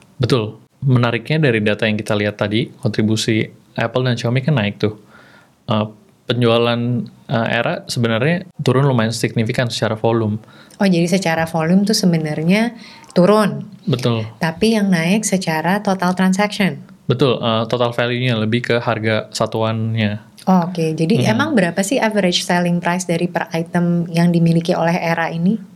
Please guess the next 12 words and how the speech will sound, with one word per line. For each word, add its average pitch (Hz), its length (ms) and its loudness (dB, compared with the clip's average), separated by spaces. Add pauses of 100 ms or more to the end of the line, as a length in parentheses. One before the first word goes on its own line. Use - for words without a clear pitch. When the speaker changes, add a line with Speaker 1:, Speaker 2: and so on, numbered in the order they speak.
(200)
Speaker 1:
Kalau 131 160 2
di 123 160 2
dua 120 160 4
ribu 123 160 2
sembilan 120 320 0
belas 120 240 0
itu 156 160 0
sekitar 127 320 -4
satu 113 160 -4
koma 110 240 2
delapan 131 640 -2
juta. 120 480 -2